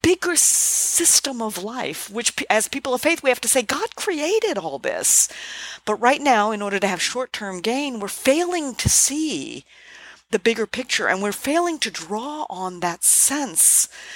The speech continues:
that we can trust, that we are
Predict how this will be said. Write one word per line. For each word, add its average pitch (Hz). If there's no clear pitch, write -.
that 208
we 277
can -
trust, -
that 202
we 233
are 226